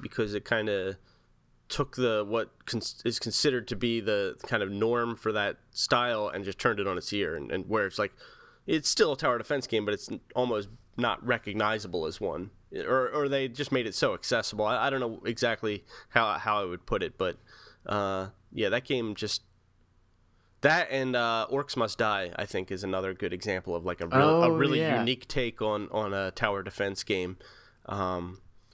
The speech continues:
Speaker 1: in that, you know, you play it like a third-person shooter where you're running around, but, but basically what you're doing is, is,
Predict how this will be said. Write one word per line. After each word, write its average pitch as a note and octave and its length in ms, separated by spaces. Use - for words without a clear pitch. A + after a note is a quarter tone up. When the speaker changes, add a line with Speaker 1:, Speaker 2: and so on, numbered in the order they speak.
Speaker 1:
in G#2+ 160
that, F#2 380
you A2+ 140
know, E2+ 100
you F2+ 180
play A2 260
it D2 80
like F2 140
a G#2 40
third-person F#2+ 560
shooter F2+ 360
where E2+ 100
you're E2+ 140
running F2+ 260
around, F2+ 380
but, E2 140
but - 200
basically F#2+ 440
what F#2 200
you're F2+ 120
doing F#2 380
is, D#2 320
is, E2+ 440